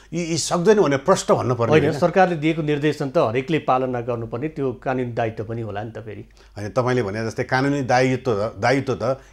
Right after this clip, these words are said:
Speaker 1: यसरी अब अहिले जसरी चाहिँ नि उहाँहरूले, म, म, सरकारको निर्देशन विपरीत काम गरिराख्नु भएको छ भने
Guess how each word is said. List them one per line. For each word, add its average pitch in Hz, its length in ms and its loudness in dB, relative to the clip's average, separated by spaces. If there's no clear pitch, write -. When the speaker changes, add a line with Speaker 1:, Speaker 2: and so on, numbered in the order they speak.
Speaker 1:
यसरी 165 300 0
अब 135 160 2
अहिले 135 220 0
जसरी 131 300 -4
चाहिँ 139 160 0
नि 117 260 0
उहाँहरूले, 123 520 0
म, 107 40 -6
म, 104 240 -6
सरकारको 120 440 -2
निर्देशन 127 380 0
विपरीत 120 380 -4
काम 120 220 -6
गरिराख्नु 107 340 -2
भएको 98 120 -4
छ 95 60 -10
भने 104 140 -6